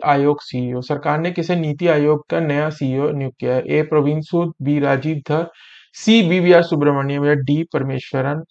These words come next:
अय्यर। तो ये आंसर है बीवीआर सुब्रमण्यम। ठीक है, तो एक्स सीईओ कौन थे? परमेश्वरन अय्यर थे पहले इनसे, उनकी जगह अब ये आ गए बीवीआर सुब्रमण्यम। ठीक है, और ये जो है ज्वाइन करने वाले हैं वर्ल्ड बैंक को परमेश्वरन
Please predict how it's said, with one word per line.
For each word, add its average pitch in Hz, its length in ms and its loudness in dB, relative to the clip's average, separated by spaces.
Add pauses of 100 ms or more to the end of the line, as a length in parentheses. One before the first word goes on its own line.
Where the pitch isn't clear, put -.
अय्यर। 120 320 -6
तो 120 260 -8
ये 151 400 0
आंसर 143 440 -6
है 147 160 -2
बीवीआर 143 640 -2
सुब्रमण्यम। 147 1120 -10
ठीक 160 220 -12
है, 156 140 -6 (380)
तो - 220 -14
एक्स 165 200 -2
सीईओ 185 400 4
कौन 170 280 2
थे? 196 240 -2
परमेश्वरन 151 720 -2 (120)
अय्यर 151 440 0
थे 170 80 2
पहले 160 280 0
इनसे, 156 300 -2 (480)
उनकी 151 280 0
जगह 156 200 4
अब 139 160 2
ये 143 60 4
आ 143 120 4
गए 156 120 -2
बीवीआर 147 400 2
सुब्रमण्यम। 135 880 -2
ठीक 170 220 -6
है, 170 100 -2
और 139 200 0
ये 160 180 4
जो 160 140 0
है 165 180 -2 (1040)
ज्वाइन 147 360 2
करने 151 220 2
वाले 147 200 0
हैं 170 60 0
वर्ल्ड 143 380 2
बैंक 131 240 -6
को 139 80 -4
परमेश्वरन 135 580 -4